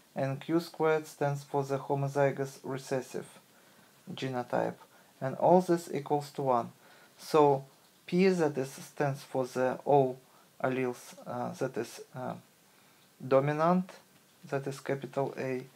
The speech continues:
and Q stands for the all alleles, that is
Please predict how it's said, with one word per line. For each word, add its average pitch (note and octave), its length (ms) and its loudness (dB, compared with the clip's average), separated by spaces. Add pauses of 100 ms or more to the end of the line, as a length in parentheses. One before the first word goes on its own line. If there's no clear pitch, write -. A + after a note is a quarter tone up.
(300)
and C3+ 180 -6
Q F3 220 4
stands D3+ 340 -2
for - 180 -4
the C#3 180 0
all - 280 2
alleles, C#3+ 640 2
that B2 260 -6
is C3 240 -8